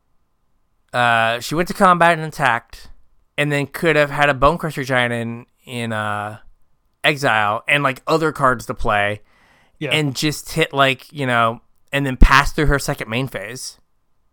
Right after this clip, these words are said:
Speaker 2: Eesh.
Speaker 1: and then realized that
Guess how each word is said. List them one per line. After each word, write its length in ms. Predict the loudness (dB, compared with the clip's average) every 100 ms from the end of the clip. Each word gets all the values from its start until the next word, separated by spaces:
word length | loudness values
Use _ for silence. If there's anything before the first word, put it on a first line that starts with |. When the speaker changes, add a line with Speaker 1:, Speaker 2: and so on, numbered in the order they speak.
| _ _ _ -12
Speaker 2:
Eesh. 240 | -10 -10 -14 -20 _ _ _ 4
Speaker 1:
and 180 | 6
then 160 | 6 2
realized 800 | 2 2 6 8 8 6 2 -6 _ _ -16
that 600 | -8 0 2 4 2